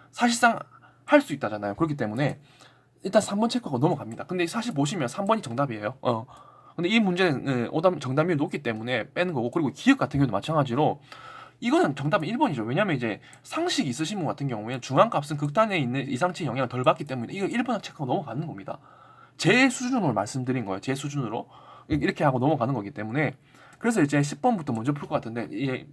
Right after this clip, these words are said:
일 분밖에 안 남았어. 수능 이제 일 분밖에 안 남았는데 이런 문제가 있기 때문에, 그러면 이제 저는 이제 또 십일 번부터 먼저 보겠죠. 이거는 글 이해 안 해도 되기 때문에 십일 번은 전 어차피 봐도 모를 것 같은데.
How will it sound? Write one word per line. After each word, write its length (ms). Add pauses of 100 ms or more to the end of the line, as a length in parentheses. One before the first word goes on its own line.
일 140
분밖에 320
안 80
남았어. 440
수능 280
이제 80
일 100
분밖에 300
안 60
남았는데 640 (340)
이런 180
문제가 280
있기 180
때문에, 420 (280)
그러면 300
이제 220
저는 240
이제 160
또 100
십일 280
번부터 280
먼저 160
보겠죠. 340
이거는 280
글 160
이해 220
안 120
해도 120
되기 180
때문에 240
십일 260
번은 280
전 180
어차피 280
봐도 180
모를 200
것 120
같은데. 440